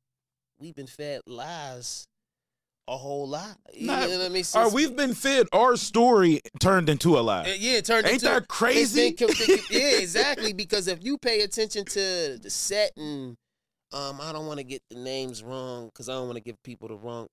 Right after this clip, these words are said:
Speaker 1: information, but it's about the sun god and all that shit. It's
Speaker 2: Uh,
Speaker 1: kinda like
Speaker 2: s-,
Speaker 1: the same story with Jesus.
Speaker 2: sun god Ra, is it Ra? Is it Ra?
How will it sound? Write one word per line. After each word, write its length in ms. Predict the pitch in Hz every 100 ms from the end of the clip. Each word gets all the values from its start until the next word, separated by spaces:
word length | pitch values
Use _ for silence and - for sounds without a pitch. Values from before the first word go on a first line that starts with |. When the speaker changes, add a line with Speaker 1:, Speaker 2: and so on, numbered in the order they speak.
| _
Speaker 1:
information, 720 | 117 - 104 120 117 - 104 104
but 260 | 110 107 - _ _ -
it's 100 | -
about 200 | 139 131
the 40 |
sun 300 | 107 156 147 135
god 320 | 131 120 98
and 80 | 110
all 200 | 101 95
that 180 | 87
shit. 300 | - - 87 - -
It's 100 | 113
Speaker 2:
Uh, 180 | 120
Speaker 1:
kinda 160 | 113 104
like 160 | 180 165
Speaker 2:
s-, 40 |
Speaker 1:
the 80 | 151
same 300 | 160 175 175
story 360 | - 185 180 175
with 200 | 160 131
Jesus. 160 | 165
Speaker 2:
sun 160 | 190 151
god 220 | 139 131
Ra, 180 | 110 113 -
is 160 | 135 127
it 60 |
Ra? 340 | 98 107 147 175
Is 40 | 131 -
it 40 |
Ra? 120 | 147